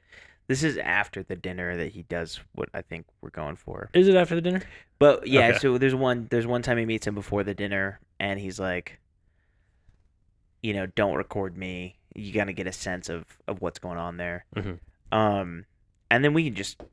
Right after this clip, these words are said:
Speaker 1: say it now. It doesn't really matter. But, yeah, later, after the dinner, we'll get to that in a second. He, he shows back up, and Yevon figures out where the bricks came from, mentions an Italian job, and then Steve kills him,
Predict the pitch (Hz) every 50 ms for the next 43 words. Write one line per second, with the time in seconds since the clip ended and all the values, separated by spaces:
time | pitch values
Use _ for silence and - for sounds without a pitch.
0 | _ _ _ _ - - - - - 117 104 95 95 95 90 - - - 98 95
1 | 95 90 82 85 95 95 92 101 92 82 85 87 85 87 95 98 92 87 87 -
2 | - - - - 135 139 135 110 107 113 123 131 120 107 92 90 110 110 - 123
3 | 98 104 92 85 104 104 104 98 98 101 101 - - _ - _ _ - - 104
4 | 104 101 - 95 92 87 - - - 90 85 71 82 - - 107 107 107 104 98
5 | - _ _ _ _ _ _ _ _ _ _ - 139 131 123 - _ - 139 127
6 | 123 120 120 123 120 110 104 113 107 101 98 - 104 95 95 - 101 101 101 95
7 | 90 95 98 - - 104 98 101 92 101 95 92 98 104 104 98 87 95 82 92
8 | 95 92 - - - 98 95 92 - - 95 92 90 90 95 - _ - 117 113
9 | 113 113 113 127 107 101 - 101 92 92 - - - 92 87 87 82 85 87 90
10 | 82 92 90 87 82 80 82 - - _ _ _ _ _ _ _ _ _ _ _
11 | - 98 104 101 95 92 90 90 82 65 73 80 - - _ _ _ - - -
12 | - 90 80 - - - 98 65 71 95 92 78 -